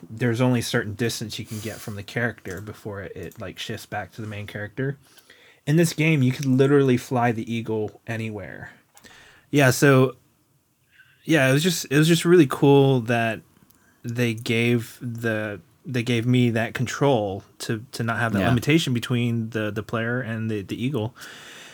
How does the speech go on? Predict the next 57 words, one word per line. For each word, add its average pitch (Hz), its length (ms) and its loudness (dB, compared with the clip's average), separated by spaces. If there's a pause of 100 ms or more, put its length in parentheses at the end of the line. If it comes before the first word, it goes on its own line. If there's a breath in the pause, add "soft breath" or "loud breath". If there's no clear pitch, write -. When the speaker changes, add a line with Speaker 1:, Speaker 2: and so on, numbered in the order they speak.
Speaker 1:
And 131 120 4
the 135 40 2
eagle 131 220 4
flight 127 260 2
controls 113 420 0
just 113 140 -6
feel 120 160 0
good. 143 520 4 (160 loud breath)
Um, 113 560 -2 (200 loud breath)
the 120 100 -6
tagging 113 440 0
enemies, 117 560 0 (340 loud breath)
being 127 200 2
able 117 280 2
to - 80 -10
plan, 113 600 -2 (240)
uh, 98 260 -6
a 104 100 -6
route 127 200 6
of 107 80 2
attack 120 480 -6 (140)
on 110 180 -8
a 101 260 -8
outpost 127 560 -2
or 120 60 -4
something. 123 500 -2
It's, 110 300 -8
it's 117 160 -6
just 113 260 -6
really, 120 280 4
really 117 220 0
great. 104 220 0
Speaker 2:
That 151 80 4
is 95 120 0
cool. 90 280 -4 (300 loud breath)
Speaker 1:
Um, 104 420 -2 (220)
Speaker 2:
Yeah. 87 260 -6 (320)
Speaker 1:
so 123 420 2
I 117 140 -2
can 127 460 0
play 120 300 0
that 101 180 -2
way. 98 120 -10
So - 160 0
there's 147 220 6
some 131 160 2
times 139 240 2
where 117 120 0
I 113 40 0
just, 113 320 -6
I 104 80 -4
just 104 220 -6
went 101 160 -4
in, 107 240 -4
like, 101 180 -8
fighting, 107 480 -4
and 95 220 -8